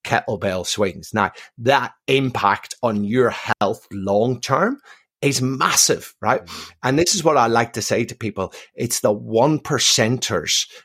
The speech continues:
Speaker 1: that, that, that you do consistently that have a huge impact over time, right? So, so let's flip it the other way.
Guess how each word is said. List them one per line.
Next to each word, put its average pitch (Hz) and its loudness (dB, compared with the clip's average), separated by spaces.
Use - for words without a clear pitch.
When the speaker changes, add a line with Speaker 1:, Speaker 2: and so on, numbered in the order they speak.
Speaker 1:
that, 110 -2
that, 110 0
that 110 -4
you 120 2
do 139 2
consistently 117 0
that 117 0
have 117 0
a 107 2
huge 117 -2
impact 98 -2
over 82 -6
time, 78 -10
right? 107 -2
So, 139 2
so 147 2
let's 151 0
flip - -2
it - -10
the 107 -4
other 120 2
way. 95 -6